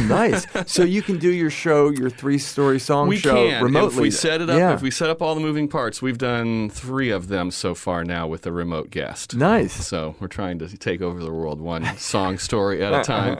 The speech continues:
Speaker 1: <laughs>
Speaker 2: Um, uh, off the path a little bit here. Like, um, are you into Broadway musicals at all? Are you into movie musicals at all?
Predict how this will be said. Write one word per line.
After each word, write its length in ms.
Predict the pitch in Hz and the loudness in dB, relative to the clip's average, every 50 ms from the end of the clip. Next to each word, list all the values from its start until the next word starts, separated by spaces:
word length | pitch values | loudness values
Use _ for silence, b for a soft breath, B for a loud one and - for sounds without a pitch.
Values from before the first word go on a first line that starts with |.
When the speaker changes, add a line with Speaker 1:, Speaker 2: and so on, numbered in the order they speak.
| - 123 117 | -4 -6 -6
Speaker 1:
<laughs> 160 | 120 120 - | -6 -6 -6
Speaker 2:
Um, 340 | - 147 156 156 156 151 - | -4 -2 -2 -2 -4 -4 -4
uh, 220 | 143 143 143 139 135 127 - | -2 -2 -2 -2 -4 -6 -6
off 180 | 147 160 175 - | -4 -6 -6 -6
the 60 | 156 | -8
path 320 | - - 180 151 151 - 160 | -8 -6 -4 -4 -4 -4 -4
a 40 | |
little 160 | 143 135 127 120 | -2 -2 -2 0
bit 140 | 123 117 - | -2 -2 -2
here. 260 | 123 143 123 117 101 | -2 -2 -2 -2 -2
Like, 220 | 82 110 107 101 123 123 - - - | -2 -2 -4 -4 -6 -12 -14 -10 -6
um, 240 | 104 104 101 101 - | -4 -2 -2 -2 -2
are 100 | - 110 | -2 -2
you 140 | 113 120 135 | 0 0 0
into 140 | 139 120 107 | 0 0 -2
Broadway 340 | 87 107 104 110 120 131 131 | -2 -2 -2 -2 0 -2 -2
musicals 500 | 131 135 139 139 - - 139 139 135 - | -2 -2 -2 -4 -6 -6 -6 -6 -4 -2
at 60 | 135 | -2
all? 260 | 135 135 131 131 - - | -2 -2 -2 -2 -2 -2
Are 100 | 98 98 | -2 -2
you 160 | 101 98 101 | 0 0 -2
into 140 | 101 90 85 | -2 -2 -2
movie 440 | 87 98 110 117 123 123 135 131 | -2 -2 0 0 -2 -2 -2 0
musicals 580 | 127 127 127 131 131 139 135 - - 127 123 120 | 0 0 0 -2 -2 -4 -8 -6 -6 -6 -4 -4
at 60 | 120 117 | -4 -2
all? 120 | 117 | -2